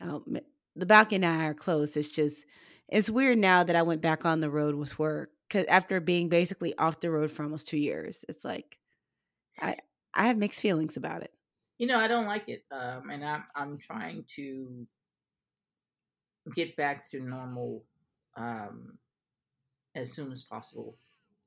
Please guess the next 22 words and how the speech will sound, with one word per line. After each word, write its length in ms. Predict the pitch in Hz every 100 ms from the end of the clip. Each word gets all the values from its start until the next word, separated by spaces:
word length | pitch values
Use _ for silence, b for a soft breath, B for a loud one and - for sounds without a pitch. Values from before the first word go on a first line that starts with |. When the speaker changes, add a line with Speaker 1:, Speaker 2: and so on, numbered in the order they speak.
| _ _ _ _ _
Speaker 2:
because 420 | 139 147 143 127 - _ 156
I 520 | 160 160 156 147 - _ _ _ _ _ -
realize 680 | 147 165 175 143 127 120 123
how 240 | - 143 147
much 320 | 143 135 - -
I 320 | 139 139 127
neglect 500 | 123 120 127 135 139
myself 520 | 117 104 113 113 110 -
with 120 | 123 113
all 180 | 120 117
this 220 | 117 -
travel 420 | - 113 117 113
for 140 | 113 107
work. 240 | 110 110 _ b b b b -
Um, 680 | 131 127 123 120 120 - - _ _ _ -
and 600 | 147 147 139 135 127 - _
even 240 | 180 208 226
though 100 | 190
I 80 | 151
was 240 | 147 135 -
isolated 680 | 160 233 - 123 117 110 123
and 260 | 120 120